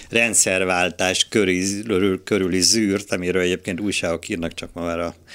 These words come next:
a netes felületeken ez nincs meg, ugyebár, mert ez korábban volt. Tehát itt három kis telek egyesítéséből, nagy kavarás révén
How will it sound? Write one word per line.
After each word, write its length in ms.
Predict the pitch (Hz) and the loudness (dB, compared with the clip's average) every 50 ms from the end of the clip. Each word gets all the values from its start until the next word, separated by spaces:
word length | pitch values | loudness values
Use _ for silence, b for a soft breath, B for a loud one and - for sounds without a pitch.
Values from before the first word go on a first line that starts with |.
| B B B - | B B B -10
a 60 | - | -4
netes 360 | 90 92 90 - 87 - - | -4 -4 -2 -2 -4 -4 -2
felületeken 600 | - 92 85 80 80 78 - 98 90 - 90 82 | -2 -2 -2 0 -2 -2 -4 -6 -10 -8 -6 -4
ez 100 | 85 87 | -4 -4
nincs 300 | 85 87 92 85 - - | -4 -4 -6 -6 -6 -8
meg, 220 | - 85 82 87 87 | -6 -6 -6 -4 -4
ugyebár, 440 | 85 85 87 85 82 90 98 101 95 | -4 -4 -4 -4 -2 -2 -2 -2 -2
mert 180 | 95 85 80 82 | -4 -6 -6 -4
ez 120 | 76 - | -4 -4
korábban 600 | - - 90 82 82 78 80 78 82 85 85 85 | -4 -4 -4 -2 -2 -4 -4 -6 -6 -6 -6 -4
volt. 420 | 80 82 87 101 113 123 117 - B B B B B B B B B B B B B _ | -4 -2 0 0 0 0 -2 -4 B B B B B B B B B B B B B _
Tehát 260 | _ 113 107 107 95 117 | _ 0 0 2 2 0
itt 120 | 113 - | -2 0
három 560 | - 143 139 135 123 113 101 98 95 95 92 87 - - _ _ _ - _ | -2 0 2 2 4 4 4 4 4 2 0 -2 -6 -14 _ _ _ -12 _
kis 320 | - 117 101 - - - - | 0 2 4 2 2 0 0
telek 400 | - 110 101 - 87 85 - - - _ | 0 2 2 2 2 0 -2 -6 -16 _
egyesítéséből, 1500 | - 107 92 87 87 90 85 80 - - 92 80 - - 92 82 82 - - - 85 80 85 82 80 92 98 104 107 107 | -2 -2 -2 -2 0 0 0 2 0 -2 -2 -6 -6 -6 -4 -2 -2 -2 -2 -2 -2 -2 -2 -2 0 2 2 4 4 4
nagy 380 | 98 104 110 110 101 - - | 4 4 4 4 2 0 -4
kavarás 880 | - 98 90 85 87 82 82 80 82 82 78 - - - - - - - - | -2 -2 0 0 0 0 0 0 -2 -2 -2 -2 -2 -2 -2 -4 -6 -10 -8
révén 800 | - 90 82 92 90 87 85 82 80 82 85 92 104 117 131 127 | -8 -2 0 2 2 2 2 2 0 0 2 2 2 2 2 0